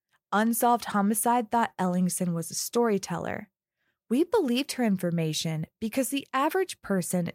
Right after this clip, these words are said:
doesn't know human fat is yellow. There was the Anderson thing. There were too many loose ends. The important thing was the Anderson case that never went forward. The info from Lapine's informant that the average person couldn't know,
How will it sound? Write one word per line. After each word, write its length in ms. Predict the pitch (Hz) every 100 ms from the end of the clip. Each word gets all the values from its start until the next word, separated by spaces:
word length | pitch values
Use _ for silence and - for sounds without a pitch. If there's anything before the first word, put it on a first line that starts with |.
| 185
doesn't 420 | 208 233 277 262
know 160 | 240
human 400 | 226 - 170 170
fat 380 | 160 - 160 147 -
is 200 | 165 165
yellow. 600 | 190 190 165 - 196 - _ _ _ _ _ _ _
There 140 | 208
was 160 | 196 196
the 180 | 175 -
Anderson 600 | 214 202 180 - 170 165
thing. 380 | - 95 208 - _ _ _
There 120 | 262
were 140 | 285 311
too 260 | - 339
many 220 | 392 392
loose 360 | 370 208 160 -
ends. 560 | - 202 175 190 - - - _ _ _ _ -
The 120 | 254
important 600 | 254 - 277 320 330 262
thing 300 | 208 190 196
was 220 | 190 196
the 180 | 196 226 -
Anderson 520 | 226 285 285 311 294
case 420 | - 165 160 - -
that 220 | 226 -
never 340 | 202 180 165
went 260 | 165 165 -
forward. 560 | - 214 190 - 202 - _ _ _
The 240 | - 233 -
info 500 | 196 214 240 285 302
from 280 | - 262 247
Lapine's 520 | 254 - 262 320 359
informant 680 | 415 330 - 170 170 165 -
that 120 | 202
the 160 | 233 -
average 420 | 226 240 302 -
person 400 | - 208 - 190
couldn't 380 | 180 202 220 214
know, 380 | 170 160 156